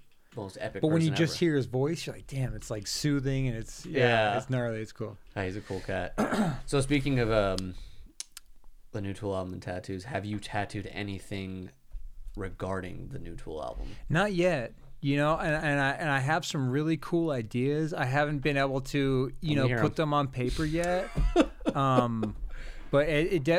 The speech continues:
Speaker 2: it's like you said, it really, like, struck a powerful chord with me. And, um, I have some stuff coming out that, you know, so <clears throat> I have a, uh, an art show I'm gonna be hosting.
Speaker 1: <gasps>
Speaker 2: Uh,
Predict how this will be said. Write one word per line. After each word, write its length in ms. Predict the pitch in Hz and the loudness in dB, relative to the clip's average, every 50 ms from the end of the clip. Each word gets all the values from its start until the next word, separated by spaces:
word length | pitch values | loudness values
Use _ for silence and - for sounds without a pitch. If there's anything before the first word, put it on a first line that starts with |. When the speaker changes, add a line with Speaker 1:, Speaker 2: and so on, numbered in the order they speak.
| 214 190 | 4 2
Speaker 2:
it's 120 | 151 - | 0 0
like 120 | 160 160 156 | 0 0 2
you 120 | 151 143 | 0 0
said, 300 | 139 - 165 151 151 123 | 0 0 0 0 0 0
it 120 | - 139 | -2 -2
really, 440 | 131 123 131 143 156 160 160 165 165 | -2 -2 -2 2 2 4 4 4 4
like, 220 | 147 151 147 135 127 | 2 2 0 0 0
struck 400 | - - - - 143 139 - - | -4 -6 -2 0 0 0 0 -2
a 40 | 135 | -6
powerful 460 | 131 - - 131 135 139 - - 131 | -6 -2 -2 0 0 0 0 -2 -6
chord 340 | - - - 131 131 131 131 | -6 -4 -2 0 2 2 2
with 180 | 127 120 - | 0 -2 -2
me. 360 | 135 117 113 113 113 113 107 - - - - - - - - - - | -2 -2 -2 -2 -2 -4 -6 -10 -12 -14 -14 -14 -14 -16 -14 -8 -4
And, 360 | 139 127 123 123 120 117 113 | -2 0 2 2 0 2 0
um, 540 | 123 120 117 113 110 107 104 104 104 101 92 - - - - - - - - - - - - - - _ _ - - - - - - | 0 2 2 0 0 -2 -2 -4 -6 -8 -8 -10 -14 -18 -20 -20 -20 -20 -20 -20 -20 -20 -20 -20 -20 _ _ -20 -20 -20 -20 -10 -6
I 80 | - 117 | -4 0
have 200 | 120 135 131 131 | 2 2 2 2
some 140 | - 135 123 | 0 -4 -4
stuff 280 | - - 143 123 123 - | -2 0 0 0 0 0
coming 260 | - 120 117 110 110 | -2 -2 -2 -2 -2
out 380 | 110 107 104 104 101 - 143 | -4 -4 -6 -8 -8 -10 -6
that, 400 | 127 113 107 104 104 104 - - _ | -4 -2 -2 0 -2 -2 -4 -6 _
you 160 | - 143 123 117 | -6 -4 -2 -2
know, 340 | 113 110 107 107 107 - - - - - - _ | -2 -2 -4 -4 -6 -8 -10 -14 -20 -20 -20 _
so 440 | - - 160 143 139 135 143 - - | -2 2 4 6 6 6 4 2 -2
<clears throat> 60 | - 220 | -2 0
I 420 | - - - 220 190 160 143 147 | 2 4 4 4 4 4 2 2
have 160 | 143 156 135 | 0 2 2
a, 40 | 135 | 4
uh, 400 | 131 127 131 127 120 120 113 - - | 2 2 2 2 0 0 0 -2 -4
an 100 | 139 143 | -2 0
art 200 | 139 139 131 - | 0 0 0 -2
show 180 | - 143 131 | -2 -2 -2
I'm 60 | 123 120 | -2 -2
gonna 120 | 120 117 | -2 -4
be 320 | 113 117 113 113 113 120 127 | -4 -2 -2 -2 -2 -4 -4
hosting. 760 | - 123 120 113 - - - 123 113 110 120 123 127 135 143 - | -2 -2 -4 -4 -4 -6 -6 -6 -6 -6 -8 -10 -12 -12 -14 -14
Speaker 1:
<gasps> 80 | - 190 | -12 -8
Speaker 2:
Uh, 380 | 208 135 127 120 120 117 117 | -4 -2 -2 0 0 -2 -2